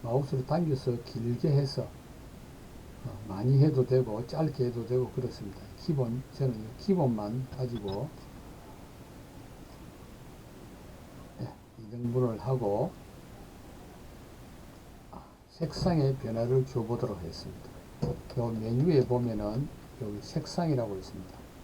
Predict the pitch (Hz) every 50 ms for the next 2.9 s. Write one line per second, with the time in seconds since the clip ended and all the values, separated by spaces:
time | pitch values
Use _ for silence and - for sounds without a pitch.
0 | - - - - - - - - - - - - 143 135 - - - 151 143 135
1 | 123 117 - - - 127 123 131 127 - 123 123 117 107 104 101 107 139 156 -
2 | - - - - - - - - - 143 135 - - 123 - - - -